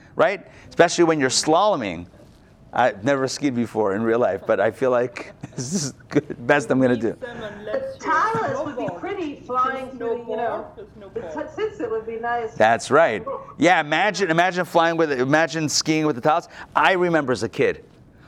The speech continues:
Speaker 1: watching the Olympics, watching the winter. First of all, I, for some reason, whatever, I take to the winter games more than the summer games. I don't know. I just, I like those sports. Um,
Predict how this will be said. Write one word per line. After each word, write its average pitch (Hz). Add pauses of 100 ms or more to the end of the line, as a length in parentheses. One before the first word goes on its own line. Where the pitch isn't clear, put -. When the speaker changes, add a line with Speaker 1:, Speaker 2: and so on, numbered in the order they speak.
(100)
Speaker 1:
watching 143
the 117
Olympics, 143 (580)
watching 135
the 120
winter. 135
First 185
of 180
all, 160
I, 165
for 165
some 202
reason, 170
whatever, 143
I 147
take 151
to 131
the 117
winter 143
games 135 (260)
more 120
than 110
the 95
summer 160
games. 120 (140)
I 175
don't 175
know. 147
I 135
just, 127
I 131
like 131
those 113
sports. - (680)
Um, 117